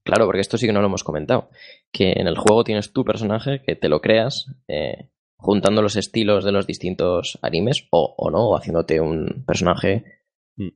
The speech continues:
Speaker 1: con todo estilo de One Piece, ¿no? Y puedes coger elementos de distintos personajes, ¿no? Su sombrero
Speaker 2: La ro-,
Speaker 1: de paja,
Speaker 2: la ropa, sí,
Speaker 1: eh,
Speaker 2: exactamente.
Speaker 1: los bigotitos de Naruto, la,
Speaker 2: Mm.
Speaker 1: la ropa de los ninjas, eh, yo qué sé,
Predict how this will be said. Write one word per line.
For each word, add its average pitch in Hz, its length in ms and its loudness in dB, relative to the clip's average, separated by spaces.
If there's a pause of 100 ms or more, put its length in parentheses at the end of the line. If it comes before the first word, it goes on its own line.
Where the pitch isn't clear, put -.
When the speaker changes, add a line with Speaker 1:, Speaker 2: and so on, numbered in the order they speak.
(180)
Speaker 1:
con - 300 -4
todo 85 180 4
estilo 82 320 2
de 87 80 4
One 85 220 2
Piece, 110 280 0
¿no? 104 60 2
Y 104 60 0
puedes - 160 -4
coger 101 240 0
elementos 98 480 0
de 85 80 0
distintos - 320 -6
personajes, - 480 -4
¿no? 139 220 0
Su - 120 -8
sombrero 87 300 4
Speaker 2:
La 80 60 2
ro-, 120 80 6
Speaker 1:
de - 20 4
paja, 98 160 4
Speaker 2:
la 104 40 2 (640)
ropa, 120 120 -10
sí, - 160 -8
Speaker 1:
eh, 98 60 -4
Speaker 2:
exactamente. 101 280 0
Speaker 1:
los 101 160 2
bigotitos 92 560 0
de 87 100 0
Naruto, 107 920 0 (320)
la, - 480 0
Speaker 2:
Mm. - 40 0
Speaker 1:
la 87 100 2
ropa 98 280 2
de 92 100 2
los 90 160 -2
ninjas, 104 760 0
eh, - 180 -12
yo - 60 -16
qué - 80 -20
sé, - 280 -16